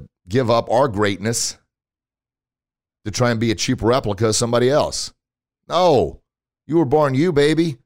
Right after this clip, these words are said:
One and only, one in seven point seven billion people on this planet. But oftentimes we don't wanna be that original. We wanna be a cheap replica. Have I wanted to be a cheap replica before?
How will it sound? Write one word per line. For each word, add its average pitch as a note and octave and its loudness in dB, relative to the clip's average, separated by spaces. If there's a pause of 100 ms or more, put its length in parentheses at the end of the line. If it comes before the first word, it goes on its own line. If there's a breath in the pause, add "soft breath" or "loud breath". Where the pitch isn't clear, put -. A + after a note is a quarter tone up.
One D3+ 2
and D#3+ 0
only, D#3+ 2
one D3 0
in B2+ -2
seven D#3+ 0
point D3 0
seven C#3+ 0
billion D3 2
people D3 0
on D3 0
this C3+ -6
planet. D3+ -2 (1040)
But F#2+ -6
oftentimes A2+ -2
we A2+ 0
don't A#2 0
wanna A2 0
be A2+ -2
that G#2+ 2
original. G2 -2 (1000)
We G#2+ -2
wanna A2 2
be G#2 -2
a G2 0
cheap - -6
replica. G2+ -2 (880)
Have F#2 -4
I G#2 4
wanted A#2+ 0
to A#2 -6
be A#2+ 0
a A2 0
cheap - -6
replica B2 0
before? B2 0